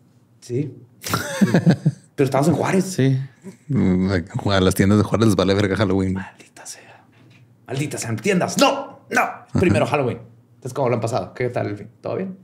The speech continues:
Speaker 3: Todo
Speaker 2: No,
Speaker 3: cool.
Speaker 2: también en Liverpool, güey, había un chingo de pinos, sí es cierto, güey. Simón.
Speaker 3: <laughs>
Speaker 2: Fui a comprarle un regalo a mi jefito por cumpleaños.
Speaker 1: Sí, no se dejen en protesta. No compren nada de Navidad hasta el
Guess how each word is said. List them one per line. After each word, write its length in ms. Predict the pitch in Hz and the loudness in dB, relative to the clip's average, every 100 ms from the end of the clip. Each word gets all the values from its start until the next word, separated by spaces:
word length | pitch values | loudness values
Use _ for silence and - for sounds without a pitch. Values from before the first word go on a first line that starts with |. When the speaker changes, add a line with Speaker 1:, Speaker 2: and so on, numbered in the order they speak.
| - _ | -20 _
Speaker 3:
Todo 120 | - 165 | 2 4
Speaker 2:
No, 360 | 165 185 196 | 4 6 4
Speaker 3:
cool. 60 | 208 | 4
Speaker 2:
también 260 | 190 202 220 | 2 4 4
en 80 | 220 | 6
Liverpool, 460 | 196 165 175 190 | 6 4 6 6
güey, 160 | 202 196 | 8 8
había 240 | 170 170 | 6 6
un 100 | 180 | 4
chingo 400 | 180 - 190 196 | 2 4 4 4
de 80 | 190 | 4
pinos, 400 | - 165 180 180 | 4 4 6 4
sí 80 | 175 | 4
es 60 | |
cierto, 460 | - 160 165 - 165 | 4 4 4 2 4
güey. 280 | 151 147 135 - _ _ _ _ _ _ _ _ - - | 4 2 -4 -14 _ _ _ _ _ _ _ _ -18 -2
Simón. 320 | 131 135 147 156 - 143 - - | 4 4 4 2 2 -2 -2 -12
Speaker 3:
<laughs> 420 | - - - - - | -16 -10 -8 -8 -2
Speaker 2:
Fui 180 | - | 0
a 20 | 147 | 4
comprarle 380 | 160 165 160 | 4 6 6
un 100 | 165 | 6
regalo 200 | 165 165 | 6 6
a 40 | 170 | 6
mi 60 | |
jefito 340 | 151 135 165 170 | 4 4 2 2
por 120 | 156 | 0
cumpleaños. 500 | 135 123 139 160 180 - | 2 2 2 2 0 -4
Speaker 1:
Sí, 180 | - 127 | -2 2
no 80 | 131 | 2
se 140 | 131 | 2
dejen 180 | 123 139 | 2 4
en 60 | 123 | 2
protesta. 320 | 120 117 139 | 2 0 0
No 100 | 147 | 2
compren 300 | 156 156 160 | 2 2 2
nada 140 | 156 160 | 2 0
de 80 | |
Navidad 500 | 165 117 95 147 165 - | 0 0 0 0 0 -2
hasta 320 | 117 - 107 | -4 -4 -4
el 200 | 98 | -4